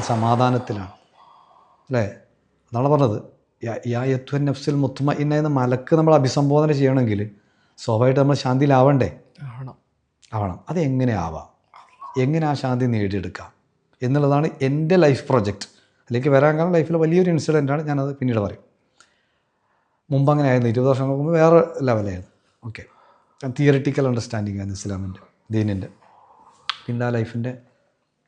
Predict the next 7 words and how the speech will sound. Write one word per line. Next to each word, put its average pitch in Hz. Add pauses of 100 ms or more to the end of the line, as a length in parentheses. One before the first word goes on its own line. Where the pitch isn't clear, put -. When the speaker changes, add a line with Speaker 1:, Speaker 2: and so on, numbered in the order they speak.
Speaker 1:
വല്ല-, 120
വളരെ, 131 (160)
വളരെ 147 (140)
ശക്തമായ 143
ഒരു 120
അനുഭവം. 101 (140)
ഓക്കെ, -